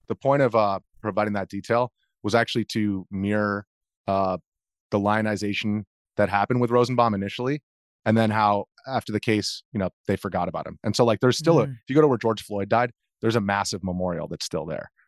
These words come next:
Speaker 1: right? And I'm not saying, it wasn't a judgment on their behavior. It was a judgment on the way in which the city is moving forward. And so the fact that there was n-, no memorial for them, I also said in the next sentence that there's, there was no plaque for the riots and the violence. Like, so
Speaker 2: So you're,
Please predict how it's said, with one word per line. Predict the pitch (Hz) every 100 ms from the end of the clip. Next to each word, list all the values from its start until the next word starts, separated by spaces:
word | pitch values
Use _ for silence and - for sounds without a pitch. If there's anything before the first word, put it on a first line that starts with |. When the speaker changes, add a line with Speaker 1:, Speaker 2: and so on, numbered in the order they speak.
| -
Speaker 1:
right? | 98 95 _ _ _
And | 117
I'm | 113
not | 139 151
saying, | - 135 135
it | 110
wasn't | 117 131 117
a |
judgment | 90 113 117 101 95 92
on | 98
their | 98 95
behavior. | 87 78 101 87 78 - _ _
It | -
was | 107
a | 107
judgment | 117 113 117
on | 110
the |
way | 95 101 104
in | 98
which | 95 -
the |
city | 101 101 92
is | 90
moving | 85 90 78 -
forward. | 98 92 69 - _ - -
And | 104
so | 120 110 98 - _ -
the |
fact | 113 135 131
that | 117
there | 113
was | 98
n-, | 117
no | 117 117
memorial | 117 113 117 107
for | 113
them, | 147
I | 135
also | 120 131
said | 120 135 113
in | 110
the | 101
next | 107 -
sentence | - 92
that | - 92
there's, | 92 -
there | 98
was | 92
no | 95
plaque | - - 107 90 - _ _ _ _ _ _
for | 113
the | 95 92
riots | 92 90 -
and | 87
the |
violence. | 82 78 - 62 -
Like, | 101 - _ -
so | - 120
Speaker 2:
So |
you're, | 247